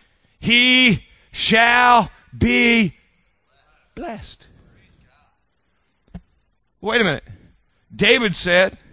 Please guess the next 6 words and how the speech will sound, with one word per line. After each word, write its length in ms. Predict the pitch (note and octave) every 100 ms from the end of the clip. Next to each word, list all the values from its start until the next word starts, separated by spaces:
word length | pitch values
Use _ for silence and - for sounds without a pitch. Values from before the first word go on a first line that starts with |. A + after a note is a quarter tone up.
| _ _ _ _ _ _ _
"Blessed 500 | A2+ G3 B3+ A3 - - _ _ -
is 180 | F#3+ D3+
the 80 | G3
man 440 | A#3+ A3+ F#3+ D#3 _ -
that's 140 | A#3
upright." 440 | C4+ - F#3 G#2+